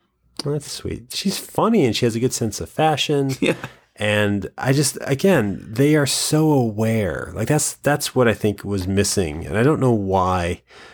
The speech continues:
Speaker 1: shows, more shows wouldn't do this, unless maybe it's just too painful. They are aware of how awful that people are, but also how awful to want this is.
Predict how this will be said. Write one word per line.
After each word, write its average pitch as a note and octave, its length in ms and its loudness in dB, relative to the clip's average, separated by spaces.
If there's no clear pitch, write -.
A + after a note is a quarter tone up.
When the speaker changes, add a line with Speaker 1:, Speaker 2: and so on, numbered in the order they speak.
Speaker 1:
shows, F#2+ 680 0
more G#2+ 160 2
shows F2+ 340 0
wouldn't E2+ 380 -6
do F2 100 -6
this, D#2+ 220 -6
unless F2+ 260 -4
maybe F2 220 -6
it's - 120 -6
just - 240 -6
too - 180 -6
painful. - 720 -8
They F#3 180 4
are A2 180 2
aware F2 480 0
of D#2+ 100 -4
how F2 280 -2
awful F2 580 -4
that - 180 -8
people F#3+ 420 2
are, F3+ 360 2
but A#2+ 120 0
also G#2+ 220 0
how G2 260 0
awful F#2+ 420 -2
to - 180 -8
want E2 460 -6
this - 320 -10
is. - 500 -16